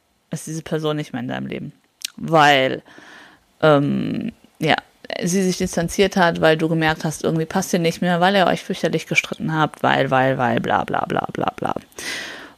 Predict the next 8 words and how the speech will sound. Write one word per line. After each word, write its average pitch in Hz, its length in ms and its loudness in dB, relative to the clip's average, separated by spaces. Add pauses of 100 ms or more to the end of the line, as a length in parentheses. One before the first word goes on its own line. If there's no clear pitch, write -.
(200)
Und 170 540 2 (120)
wie 208 240 6
gesagt, 156 640 2 (520)
bei 156 140 -10
mir 156 180 -8
war 151 120 -4
das 180 140 -6
schon 185 320 -4